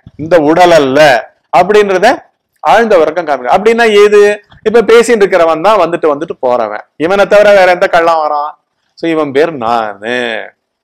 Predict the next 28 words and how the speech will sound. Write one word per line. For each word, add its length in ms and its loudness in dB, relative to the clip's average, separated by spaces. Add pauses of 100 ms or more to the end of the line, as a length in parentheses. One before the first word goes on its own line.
(280)
So 160 -4
இந்த 440 0
நான் 240 2
எப்படி 280 4
வரான்னு 300 2
உணர்ச்சியும் 720 -4
எண்ணத்தையும் 420 -6
பார்க்கிறோம். 400 -4
அடுத்தது 440 -4 (120)
கோகம்னு 540 0
போறோம். 240 -8 (360)
அப்படியானால் 680 0
நான் 400 0
என்று 260 0
ஒருவன் 260 0
எழுகின்றானே, 840 -2 (360)
இவன் 360 -2
யார், 320 2
எங்கிருந்து 460 -2
வருகிறான், 420 -2
இவன் 180 -6
உதிக்கும் 500 -4
இடம் 180 0
எது 420 -2
என்று 200 -8
விசாரி-, 500 0 (760)
என்ற 260 -4
விசாரத்தை 720 0